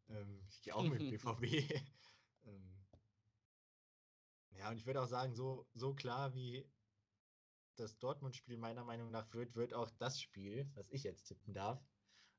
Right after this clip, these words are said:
Speaker 1: ähm, nämlich Leipzig zu Hause gegen Bielefeld. Äh, ich
Speaker 2: Oh.
Speaker 1: glaube nämlich, dass die Leipziger trotz Champions League-Belastung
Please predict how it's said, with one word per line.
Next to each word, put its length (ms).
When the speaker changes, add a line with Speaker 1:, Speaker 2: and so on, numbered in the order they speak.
Speaker 1:
ähm, 400
nämlich 260
Leipzig 520
zu 100
Hause 180
gegen 140
Bielefeld. 560
Äh, 180
ich 160
Speaker 2:
Oh. 40
Speaker 1:
glaube 220
nämlich, 200
dass 120
die 120
Leipziger 520
trotz 300
Champions 360
League-Belastung 840